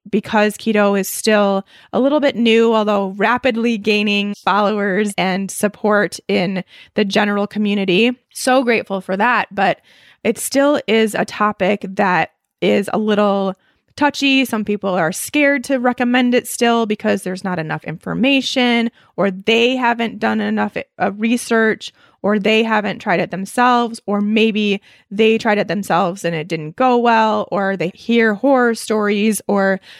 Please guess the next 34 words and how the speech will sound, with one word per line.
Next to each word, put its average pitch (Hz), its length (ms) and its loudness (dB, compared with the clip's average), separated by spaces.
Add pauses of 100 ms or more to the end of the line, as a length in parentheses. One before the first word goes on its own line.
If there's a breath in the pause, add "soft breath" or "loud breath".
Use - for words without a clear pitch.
(140 loud breath)
whatever. 247 420 2
So 214 360 2 (240 soft breath)
I 220 80 -2
think 277 180 0
it's 311 120 -2
still 254 340 2
just 226 320 0
a 202 60 0
matter 208 420 0
of 190 480 -2 (240)
lack 220 320 0
of 208 340 -2
knowledge 262 800 2
or 208 160 4
information 220 920 -2 (100)
or, 202 460 2 (500 soft breath)
I 220 100 2
guess, 202 220 -2
backup. - 720 -4 (440)
And 240 120 2
I 247 100 2
have 247 180 2
all 208 200 2
of 190 100 -10
that. - 240 -14 (240)
And 226 360 2
the 226 180 2
other 247 240 2
women 220 400 0
in 208 320 -2
the 202 60 -2
keto 202 320 0
community 202 500 -2
who 190 300 0